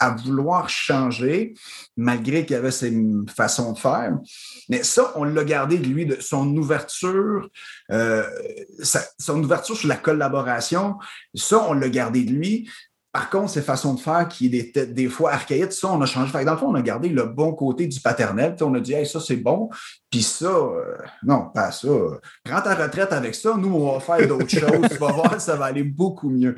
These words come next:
Puis entre-temps, mon père a toujours su s'entourer de collaborateurs, euh, souvent meilleurs que lui. Puis ça aussi, on dit, non, c'est important d'avoir des fois l'opinion de monde de l'extérieur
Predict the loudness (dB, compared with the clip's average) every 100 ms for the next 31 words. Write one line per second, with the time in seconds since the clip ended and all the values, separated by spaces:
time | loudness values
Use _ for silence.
0 | -6 -10 -8 -8 -2 0 0 0 -6 -2
1 | 0 0 0 -2 0 0 0 0 0 0
2 | -2 -4 -2 -2 -2 0 0 0 0 0
3 | 0 -2 -2 -2 -2 0 0 -2 -6 -20
4 | -20 _ 0 2 2 0 0 0 0 2
5 | 0 0 0 0 2 0 -2 -4 -6 -4
6 | 0 2 4 2 0 0 -2 0 0 0
7 | 0 0 0 -2 0 0 0 0 0 0
8 | 0 0 0 2 2 2 0 -2 -2 0
9 | 2 2 2 0 0 0 -2 -2 -2 -2
10 | 0 2 2 0